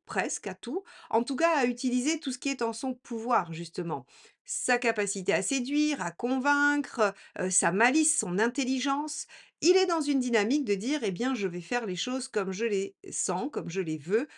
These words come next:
pour atteindre ce que je souhaite. » Alors, avec un pendu, ça pourrait être prendre un temps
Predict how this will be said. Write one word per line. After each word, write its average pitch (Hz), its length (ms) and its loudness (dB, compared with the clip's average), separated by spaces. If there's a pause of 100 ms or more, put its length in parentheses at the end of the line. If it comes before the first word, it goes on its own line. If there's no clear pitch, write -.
(140)
pour 285 180 0
atteindre 190 460 0
ce - 160 -12
que 175 140 -4
je 151 160 -6
souhaite. » - 560 -12 (400)
Alors, 302 220 8
avec 381 260 4
un 311 120 2
pendu, 254 540 4
ça 294 160 0
pourrait 277 320 0
être 381 200 -4
prendre 262 320 0
un 208 160 0
temps 247 440 0